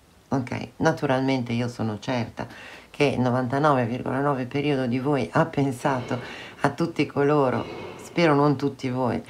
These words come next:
che sospettano un tradimento in atto,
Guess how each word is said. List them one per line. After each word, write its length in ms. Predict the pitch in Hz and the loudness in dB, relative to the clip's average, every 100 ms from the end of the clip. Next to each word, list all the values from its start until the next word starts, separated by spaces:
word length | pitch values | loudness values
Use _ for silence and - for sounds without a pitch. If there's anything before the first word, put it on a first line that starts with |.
| - - - | -18 -20 -8
che 120 | 131 | -6
sospettano 840 | - 139 - 139 123 123 120 117 | -4 -4 -2 -4 -2 -2 0 0
un 180 | - 170 | 0 0
tradimento 680 | 156 131 120 123 117 113 131 | 0 -2 -2 -2 -2 -4 -4
in 100 | 131 | -2
atto, 540 | 117 113 - 175 202 | -2 -4 -4 -2 -2